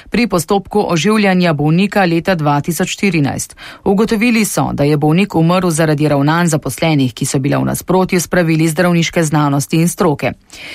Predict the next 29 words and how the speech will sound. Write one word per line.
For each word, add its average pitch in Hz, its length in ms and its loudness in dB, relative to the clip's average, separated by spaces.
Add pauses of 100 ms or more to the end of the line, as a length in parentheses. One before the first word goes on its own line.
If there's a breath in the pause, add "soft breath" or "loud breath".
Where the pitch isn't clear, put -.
(260 loud breath)
Zdravniška 226 560 2
zbornica 147 520 0
za 185 140 0
zdaj 180 240 0
ne 190 140 4
bo 175 120 0
uvedla 139 540 0
izrednega 147 580 2
strokovnega 147 580 0
nadzora 147 460 2
nad 185 180 0
ravnanji 170 500 2
zdravnic. 175 500 0 (280 loud breath)
Izvedenska 196 580 0
mnenja, 165 420 2
ki 160 120 -4
jih 147 120 -2
pridobijo 147 640 0
organi 180 380 0
pregona, 175 500 0 (280 loud breath)
imajo 196 420 2
namreč 180 280 -2
veliko 190 340 0
večjo 170 420 0
dokazno 160 580 0
težo 175 420 0 (260 loud breath)
kot 196 240 -2
nadzor 156 480 0
zbornice. 135 640 -2